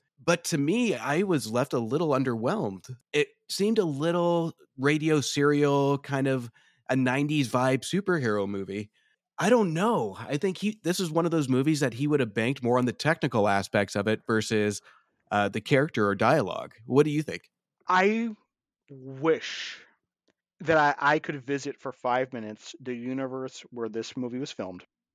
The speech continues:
Speaker 1: <laughs>
Speaker 2: Because I wanna see Leonardo DiCaprio doing the spider mating dance, B D S M
Speaker 1: <laughs>
Speaker 2: scene with whoever they cast as Mary Jane.
Speaker 1: <laughs> Yes.
Speaker 2: Because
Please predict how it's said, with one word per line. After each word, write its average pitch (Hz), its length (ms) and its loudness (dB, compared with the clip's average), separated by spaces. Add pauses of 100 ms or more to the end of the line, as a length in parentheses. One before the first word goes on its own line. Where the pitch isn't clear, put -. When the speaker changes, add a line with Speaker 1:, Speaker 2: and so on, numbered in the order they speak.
(100)
Speaker 1:
<laughs> 143 80 -6 (480)
Speaker 2:
Because 160 300 8 (120)
I 143 140 8
wanna 196 240 4
see 175 280 2
Leonardo 156 580 4
DiCaprio 113 640 0 (600)
doing 160 560 4
the 147 120 0
spider 139 580 4
mating 127 440 4
dance, 107 560 -4 (460)
B 147 160 10
D 151 180 10
S 175 200 6
M 147 200 8
Speaker 1:
<laughs> - 20 -4
Speaker 2:
scene 120 460 -4 (340)
with 151 120 4
whoever 151 360 6
they 151 120 8
cast 139 280 4
as 123 80 -8
Mary 120 220 -2
Jane. 101 300 -10 (600)
Speaker 1:
<laughs> 151 720 -16
Yes. 127 540 -10 (500)
Speaker 2:
Because 165 520 8